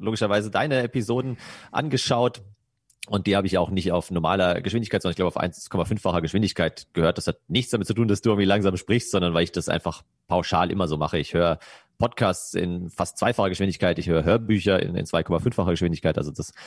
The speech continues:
kann man bei uns eben auch und das finde ich auch schön, wenn man das dann auch vorgegeben bekommt, in welcher Geschwindigkeit man den Online-Kurs anzuschauen hat.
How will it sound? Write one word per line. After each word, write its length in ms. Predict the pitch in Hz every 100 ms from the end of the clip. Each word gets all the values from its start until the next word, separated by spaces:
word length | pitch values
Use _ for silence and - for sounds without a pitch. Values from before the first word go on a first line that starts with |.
| - - _
kann 120 | - 117
man 120 | 107
bei 80 | 95
uns 180 | 110
eben 160 | 101 85
auch 240 | 82 101
und 160 | 92 82
das 100 | 82
finde 180 | 95 87
ich 100 | 82
auch 100 | 87
schön, 320 | - 98 98
wenn 100 | 80
man 120 | 82
das 140 | 87 -
dann 120 | 85
auch 80 | -
vorgegeben 460 | 131 151 87 90
bekommt, 280 | 90 104 98
in 120 | 85
welcher 220 | 85 131 117
Geschwindigkeit 480 | - 135 113 101
man 100 | -
den 80 | 85
Online-Kurs 480 | 104 127 92 90 82
anzuschauen 480 | 78 78 - 73 71
hat. 320 | 80 - -